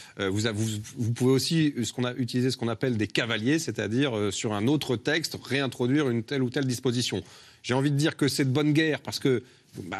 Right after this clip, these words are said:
dans, il y a la règle du jeu parlementaire, et il est de bonne guerre que la majorité et l'opposition utilisent toutes les règles du jeu parlementaire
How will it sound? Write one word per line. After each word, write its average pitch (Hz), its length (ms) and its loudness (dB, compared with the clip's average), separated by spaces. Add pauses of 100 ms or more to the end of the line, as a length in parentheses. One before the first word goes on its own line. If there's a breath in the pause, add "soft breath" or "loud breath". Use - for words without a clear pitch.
dans, 120 300 -2
il 123 80 2
y 123 40 2
a 120 40 2
la 117 100 0
règle 127 260 2
du 127 120 4
jeu 127 140 4
parlementaire, 113 720 0
et 123 100 2
il 110 100 2
est 113 80 4
de 110 140 2
bonne 117 240 2
guerre 165 260 2
que 165 320 6
la 113 100 -2
majorité 120 440 0
et - 20 4
l'opposition 120 500 2
utilisent 135 340 0
toutes 170 220 0
les 151 100 2
règles 131 300 0
du 113 120 0
jeu 120 120 2
parlementaire 110 580 -2